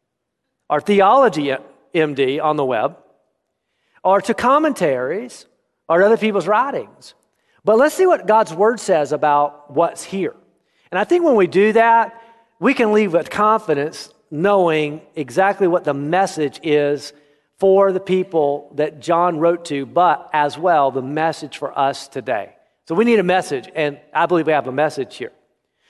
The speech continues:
So let's read. If you're, uh, there in Revelation one, and I know you've stood, but would you stand one more time? And let's read the, the, I'm gonna read three verses.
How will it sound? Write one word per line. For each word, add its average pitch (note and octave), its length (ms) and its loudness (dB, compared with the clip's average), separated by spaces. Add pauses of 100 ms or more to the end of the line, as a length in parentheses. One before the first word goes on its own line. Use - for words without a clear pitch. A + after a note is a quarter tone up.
(120)
So F3+ 140 -4
let's C4 140 0
read. A#3 300 4
If D#3+ 380 -2
you're, G#3+ 420 2
uh, D#3 220 0
there F#3+ 320 2
in F3 180 0
Revelation F#3 640 2
one, G#3 340 0 (360)
and D#3 320 -2
I E3 140 0
know G3 100 2
you've G#3+ 340 0
stood, G3+ 400 2
but D3 100 -6
would E3+ 160 -2
you F3 60 -4
stand G3 400 -2
one G3+ 160 0
more G3 160 2
time? F#3 500 -2 (280)
And D#3 120 -2
let's G#3 220 0
read F#3+ 500 2
the, F#3 460 0
the, E3+ 260 -2
I'm F3+ 100 0
gonna A#3+ 120 0
read B3 160 -2
three A#3 160 0
verses. A3 640 2